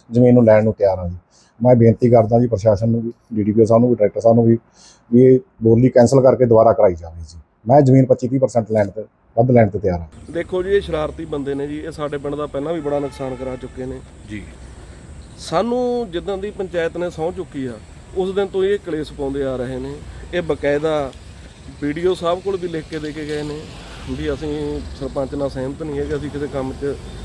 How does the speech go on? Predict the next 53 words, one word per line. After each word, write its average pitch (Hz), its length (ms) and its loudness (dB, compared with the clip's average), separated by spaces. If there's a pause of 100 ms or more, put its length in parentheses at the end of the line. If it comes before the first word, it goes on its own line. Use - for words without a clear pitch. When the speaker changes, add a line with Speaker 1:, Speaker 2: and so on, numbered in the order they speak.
(240)
Speaker 2:
ਸਾਈਨ 123 200 -4
ਨਹੀਂ 135 120 -6
ਕਰਨੇ। 139 360 -4 (840)
ਡੀ 139 120 0
ਡੀ 202 120 -4
ਪੀ 202 120 -8
ਓ 190 80 2
ਸਾਹਿਬ 175 220 -2
ਕੋਲ 190 180 -4
ਵੀ 180 80 -6
ਦੇ 160 160 -8
ਕੇ 160 100 -10
ਆਏ 160 60 -4
ਨੇ। 175 120 -6
ਸਾਡੀਆਂ 156 480 -4
ਮੀਟਿੰਗਾਂ 180 360 -2
ਦੇ 156 60 -6
ਵਿੱਚ 147 200 -8
ਵੀ 143 180 -6
ਇਹ, 135 300 -6 (320)
ਇਹਨਾਂ 160 140 -4
ਨੇ 147 100 -4
ਜਵਾਬ 127 320 -4
ਦਿੱਤਾ 127 220 -10
ਵੀ 151 180 -6
ਅਸੀਂ 143 200 -8
ਕਿਸੇ 165 300 -8
ਤੁਹਾਡੇ 143 280 -6
ਵਿਕਾਸ 127 340 -8
ਕਾਰਜ 127 300 -8
ਨਾਲ, 131 140 -4
ਕਿਸੇ 156 240 -10
ਕੰਮ 139 220 -6
ਨਾਲ 127 80 -4
ਅਸੀਂ 147 100 -6
ਸਹਿਮਤ 113 360 -12
ਨਹੀਂ 117 120 -12
ਹੈਗੇ। 90 220 -16 (260)
Speaker 3:
ਜੀ। 101 140 -14 (540)
Speaker 2:
ਦੇਖੋ 160 240 -2
ਜੀ, 220 100 -4
ਜਿਹੜੀ 202 200 -2
ਇਹ 254 60 0
ਬੋਲੀ 156 340 -4
ਦੀ 185 140 -4
ਗੱਲ 165 160 -2
ਕਰਦੇ 156 280 -4
ਨੇ 151 80 -2
ਪੰਚਾਇਤ 139 380 -6
ਵਾਲੀ 127 120 -6
ਜ਼ਮੀਨ 123 300 -8
ਦੀ, 120 160 -14 (480)
ਉਹ 208 120 2